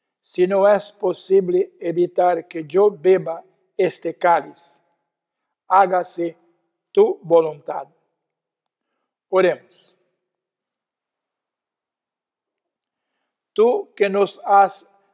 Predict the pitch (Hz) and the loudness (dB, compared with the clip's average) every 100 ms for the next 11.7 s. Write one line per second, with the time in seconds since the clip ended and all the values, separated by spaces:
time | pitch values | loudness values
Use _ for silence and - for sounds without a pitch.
0 | _ 175 175 185 180 175 - 180 180 190 | _ -2 0 -2 -4 -8 0 4 4 2
1 | - - 175 180 175 - 170 170 175 165 | -2 -4 0 2 0 0 -2 0 0 0
2 | 156 - 190 156 147 _ _ _ _ _ | -4 -4 -4 -4 -8 _ _ _ _ _
3 | _ _ _ _ _ _ _ _ - 180 | _ _ _ _ _ _ _ _ -4 -2
4 | 180 - 190 175 196 208 202 208 214 - | -2 -2 0 0 0 0 2 2 0 -12
5 | _ 170 175 175 170 185 196 180 175 202 | _ -2 2 2 2 2 2 0 -6 -4
6 | 170 170 180 190 196 147 - _ _ _ | -2 0 4 4 4 0 -20 _ _ _
7 | _ _ _ _ _ _ _ _ _ _ | _ _ _ _ _ _ _ _ _ _
8 | 180 196 180 170 196 185 - - _ _ | -2 -2 0 2 2 2 -2 -20 _ _
9 | _ 170 175 165 - 180 196 196 - - | _ 0 0 -2 0 4 4 2 -4 -20
10 | - _ _ _ _ _ _ _ - 190 | -20 _ _ _ _ _ _ _ 0 2
11 | 185 208 185 - 214 180 | 0 -4 -4 2 2 2